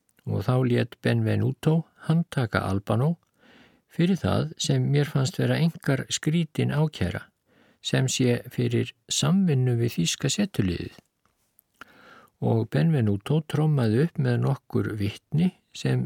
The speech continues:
studdu þá að því er virtist undarlegu fullyrðingu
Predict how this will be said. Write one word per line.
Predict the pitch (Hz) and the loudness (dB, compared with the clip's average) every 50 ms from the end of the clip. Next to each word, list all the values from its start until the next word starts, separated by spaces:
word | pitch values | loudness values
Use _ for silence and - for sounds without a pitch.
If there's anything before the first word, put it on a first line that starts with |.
| - | -6
studdu | - - - - 190 - _ _ - 127 120 - | -8 -6 -2 -2 -2 -2 _ _ -4 -4 -2 -2
þá | - 123 | 0 0
að | 113 113 123 123 117 - | 0 0 0 -2 -2 0
því | 127 117 | 0 0
er | 113 120 | 2 0
virtist | 120 - - - 120 117 - - | -2 -2 -2 -4 -4 -4 -4 -4
undarlegu | - 151 165 180 170 - - 127 117 113 113 110 110 110 113 113 | 0 0 2 2 0 0 0 0 0 0 0 0 0 0 0 -2
fullyrðingu | - 151 160 156 - 139 117 107 104 98 98 92 - 107 | 0 -2 -2 0 0 -2 0 2 2 0 0 -2 -4 -8